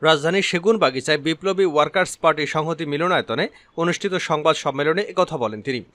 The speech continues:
প্রধানমন্ত্রী শেখ হাসিনার বক্তব্যের প্রতিক্রিয়ায় সাইফুল হক বলেন, আওয়ামী লীগ সরকারে না থাকলে কারা দেশ চালাবে, তা দেশের মানুষ নির্ধারণ করবে। একটি অবাধ, নিরপেক্ষ, বিশ্বাসযোগ্য নির্বাচনের মধ্য দিয়ে জনগণ তাদের সরকার নেতৃত্ব নির্বাচন করবে।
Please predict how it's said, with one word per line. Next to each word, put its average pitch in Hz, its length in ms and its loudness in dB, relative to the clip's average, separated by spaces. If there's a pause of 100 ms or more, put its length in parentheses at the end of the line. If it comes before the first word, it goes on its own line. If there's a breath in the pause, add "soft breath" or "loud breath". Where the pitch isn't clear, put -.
(160)
প্রধানমন্ত্রী 208 580 2
শেখ 196 220 -4
হাসিনার 196 440 0
বক্তব্যের 160 560 -2
প্রতিক্রিয়ায় 175 600 -2
সাইফুল 165 280 -2
হক 160 120 -2
বলেন, 131 200 0 (320 soft breath)
আওয়ামী 170 280 4
লীগ 220 180 0
সরকারে 180 460 0
না 123 120 0
থাকলে 147 300 -4 (340)
কারা 175 220 6
দেশ 156 220 0
চালাবে, 147 340 0
তা 180 140 0
দেশের 151 280 -2
মানুষ 143 340 0
নির্ধারণ 131 420 -6
করবে। 113 300 -6 (360 soft breath)
একটি 160 200 -2
অবাধ, 165 320 6
নিরপেক্ষ, 156 380 -4 (160)
বিশ্বাসযোগ্য 156 540 -4
নির্বাচনের 147 600 2
মধ্য 113 240 -4
দিয়ে 147 180 0 (420 soft breath)
জনগণ 170 380 6
তাদের 151 300 2 (180)
সরকার 147 400 0
নেতৃত্ব 156 480 -6
নির্বাচন 127 480 -2
করবে। 117 280 -2